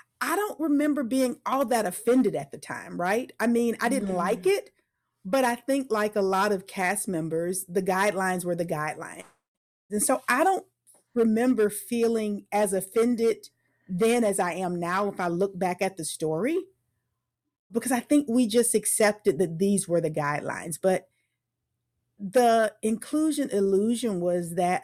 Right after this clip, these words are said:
Speaker 1: there was an illusion of all of this inclusion, but it wasn't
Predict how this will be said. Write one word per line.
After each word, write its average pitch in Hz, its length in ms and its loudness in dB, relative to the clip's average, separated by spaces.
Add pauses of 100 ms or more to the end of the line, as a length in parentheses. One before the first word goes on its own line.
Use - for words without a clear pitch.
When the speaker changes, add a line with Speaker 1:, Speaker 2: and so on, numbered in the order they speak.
(140)
Speaker 1:
there 208 200 2
was 208 180 2
an 190 80 -2
illusion 180 760 0 (480)
of 190 160 -4 (100)
all 196 320 2
of 190 180 0
this 180 240 0
inclusion, 196 840 -2 (600)
but 196 140 0
it - 140 4
wasn't 220 460 0